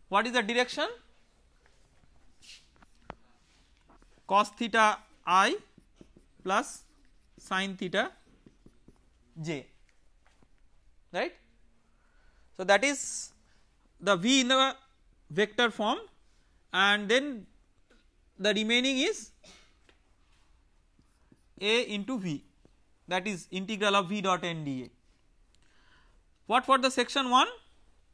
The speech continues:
For the section one, what is the velocity? V I and minus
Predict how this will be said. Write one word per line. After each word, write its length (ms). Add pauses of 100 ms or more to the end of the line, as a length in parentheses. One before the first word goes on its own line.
(480)
For 160
the 100
section 420
one, 200 (520)
what 200
is 60
the 100
velocity? 500 (4000)
V 440
I 320 (2250)
and 420 (1300)
minus 640